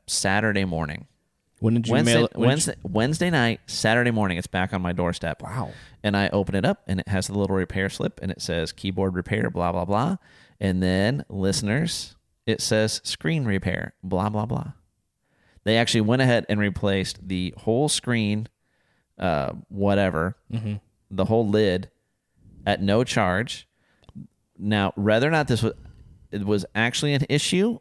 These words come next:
Speaker 1: or if someone just took pity on me,
Speaker 2: I think that one.
Speaker 1: they listed that the,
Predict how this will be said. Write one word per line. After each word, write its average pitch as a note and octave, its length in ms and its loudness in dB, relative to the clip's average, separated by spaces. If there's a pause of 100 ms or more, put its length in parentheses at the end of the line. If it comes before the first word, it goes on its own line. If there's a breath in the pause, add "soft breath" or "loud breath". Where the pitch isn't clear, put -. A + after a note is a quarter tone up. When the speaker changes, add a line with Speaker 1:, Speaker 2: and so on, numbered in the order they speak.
Speaker 1:
or G#2+ 360 2
if G2 200 0
someone A#2+ 460 0
just A2+ 240 0
took - 200 -8
pity D3+ 280 0
on E2 220 -2
me, F#2 240 -6 (220 loud breath)
Speaker 2:
I G#2+ 40 -6
think G#2+ 180 -2
that G2+ 160 0
one. F#2+ 80 0
Speaker 1:
they G#2+ 180 4
listed G#2 480 2
that G2+ 180 0
the, F#2+ 400 0